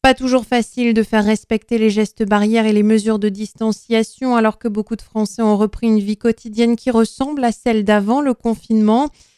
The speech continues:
Le maire de la Madeleine, par exemple, a jugé que l'affluence sur le marché de sa ville ne permet pas un respect optimal de la distanciation.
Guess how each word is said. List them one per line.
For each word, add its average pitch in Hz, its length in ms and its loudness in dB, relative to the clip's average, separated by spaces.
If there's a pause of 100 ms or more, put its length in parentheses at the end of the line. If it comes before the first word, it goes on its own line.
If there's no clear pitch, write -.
(220)
Le 226 120 6
maire 247 200 4
de 220 100 2
la 220 120 4
Madeleine, 214 420 2
par 254 200 0
exemple, 226 560 0
a 214 100 2
jugé 226 460 -2
que - 100 -6
l'affluence 240 800 -2
sur 214 240 -6
le 208 100 2
marché 208 320 -2
de - 80 -10
sa 214 160 -4
ville 247 320 0
ne 240 80 2
permet 233 400 0
pas 254 300 0
un 226 60 0
respect 220 480 -2
optimal 262 1000 0
de 208 120 0
la 208 140 2
distanciation. 208 1000 -4